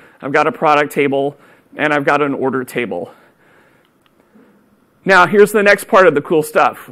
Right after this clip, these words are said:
We changed stored procs. Maybe you haven't built stored procs anymore or in a long time, and you started using, you know, you know, things like, uh,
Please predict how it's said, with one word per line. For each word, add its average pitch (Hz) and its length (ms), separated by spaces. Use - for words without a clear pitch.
We 160 140
changed 202 360
stored 196 320
procs. 160 540
Maybe 170 220
you 190 100
haven't 190 300
built 170 200
stored 175 300
procs 170 340
anymore 156 600
or 143 200
in 143 80
a 143 60
long 151 320
time, 151 420
and 135 120
you 135 80
started 143 340
using, 143 640
you 135 300
know, 135 360
you 139 100
know, 123 160
things 143 280
like, 135 300
uh, 120 240